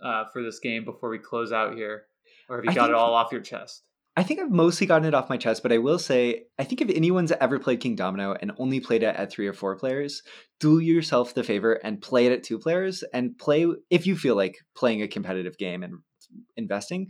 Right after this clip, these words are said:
Speaker 2: just try to see it with fresh eyes, because I think it really is sort of a different game experience that stands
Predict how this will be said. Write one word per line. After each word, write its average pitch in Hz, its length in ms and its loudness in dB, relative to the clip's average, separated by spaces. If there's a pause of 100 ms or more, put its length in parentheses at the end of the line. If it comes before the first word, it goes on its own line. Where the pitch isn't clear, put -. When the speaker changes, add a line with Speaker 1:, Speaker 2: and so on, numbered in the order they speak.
(260)
Speaker 2:
just 175 160 0
try 233 200 2
to 226 60 0
see - 300 2
it 165 80 4
with 120 120 -6
fresh 123 280 0
eyes, 104 260 -2
because 110 220 -8
I 120 80 2
think 151 200 -4
it 127 120 -2
really 120 260 0
is 107 180 -2
sort 110 120 -6
of 95 80 -6
a 101 80 -2
different 120 440 -4
game 101 200 -4
experience 95 500 -8
that 98 180 -6
stands 98 640 -6